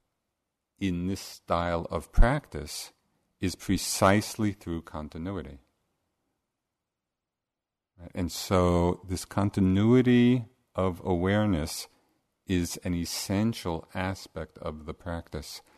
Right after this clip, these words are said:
It doesn't mean forcing. It doesn't mean tightening. It can be very easeful. It's almost like, you know, it's like a dance or like Tai Chi, where we're just going through the day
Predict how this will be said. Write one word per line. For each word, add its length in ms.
It 220
doesn't 420
mean 400
forcing. 560
It 160
doesn't 380
mean 240
tightening. 420
It 140
can 100
be 140
very 720
easeful. 640
It's 200
almost 400
like, 360
you 80
know, 160
it's 120
like 140
a 60
dance 560
or 80
like 180
Tai 240
Chi, 320
where 160
we're 60
just 240
going 320
through 160
the 100
day 640